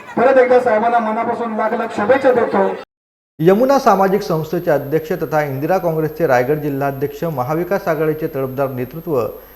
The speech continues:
Speaker 2: कामगारांचा बुलंद आवाज महेंद्र शेठ घरत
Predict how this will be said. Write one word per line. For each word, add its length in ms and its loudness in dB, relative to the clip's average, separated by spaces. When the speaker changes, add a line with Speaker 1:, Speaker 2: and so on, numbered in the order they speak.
Speaker 2:
कामगारांचा 560 2
बुलंद 340 -2
आवाज 320 4
महेंद्र 420 -4
शेठ 200 -6
घरत 300 0